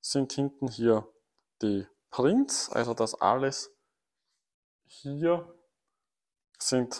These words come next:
sind alles Prints und auch hier auf dieser Seite hier alles Prints. Hier unten gibt es noch zwei Schlafkabinen und die haben so eine Ausbuchtung, damit der Astronaut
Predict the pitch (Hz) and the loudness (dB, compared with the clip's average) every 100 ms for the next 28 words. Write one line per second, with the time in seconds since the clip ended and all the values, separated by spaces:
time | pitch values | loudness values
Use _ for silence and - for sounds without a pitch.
0 | - - 117 107 110 110 107 - - _ | -8 -6 -6 0 2 4 2 0 -6 _
1 | _ _ - 120 147 180 - - - _ | _ _ 0 4 4 2 0 0 -4 _
2 | _ _ _ _ _ _ _ _ _ _ | _ _ _ _ _ _ _ _ _ _
3 | _ _ _ - 135 123 - 113 113 - | _ _ _ -4 -2 2 8 8 8 -6
4 | - 131 131 135 - _ _ _ - 101 | -10 0 0 0 -6 _ _ _ -6 -6
5 | - 143 151 165 - 143 143 143 - 139 | -6 -6 -4 -4 0 2 2 0 -10 -14
6 | - _ _ _ _ 120 120 120 - _ | -16 _ _ _ _ -4 -2 -4 -14 _
7 | 98 104 104 - - _ - 196 277 277 | 0 2 0 -4 -10 _ 2 6 6 4
8 | - - _ _ _ _ _ _ 151 156 | -2 -6 _ _ _ _ _ _ 4 4
9 | 180 - 170 - 175 - 151 151 139 139 | 4 0 -6 -4 -2 2 4 6 6 4
10 | - - 131 120 113 - - - 185 - | -8 -8 4 4 4 -2 2 6 6 2
11 | - 107 110 117 202 233 - - - _ | 0 0 0 0 0 0 -12 -20 -20 _
12 | 131 - 123 123 135 131 127 117 123 - | -6 -2 4 6 4 2 2 2 2 4
13 | 113 117 - 117 110 - 135 190 - _ | 4 4 2 -4 -4 -2 -2 -2 -8 _
14 | _ _ _ _ 123 135 147 131 - 135 | _ _ _ _ 0 0 0 0 2 2
15 | - 123 107 110 151 - | 0 0 4 8 6 4